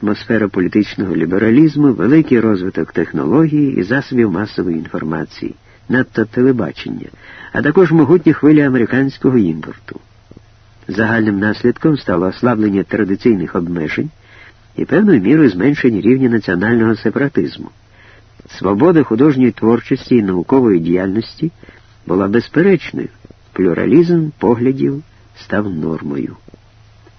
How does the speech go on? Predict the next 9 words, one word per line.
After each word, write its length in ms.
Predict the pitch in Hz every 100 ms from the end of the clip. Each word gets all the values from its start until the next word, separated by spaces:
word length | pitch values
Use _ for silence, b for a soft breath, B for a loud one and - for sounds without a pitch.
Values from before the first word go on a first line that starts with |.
| _ _ _ - - _ _ _ - - -
У 100 | 98
філософії 880 | 95 135 160 151 - 143 - 143 135 -
після 300 | 143 - 104
війни 440 | 98 107 107 143
ввійшов 520 | 120 113 95 147 156
у 60 | 131
моду 440 | 120 147 139 131 -
екзистенціалізм 1300 | 127 135 131 127 - 120 120 - 107 85 113 123 127
Мартина 1120 | 120 101 95 117 117 - 113 110 110 104 87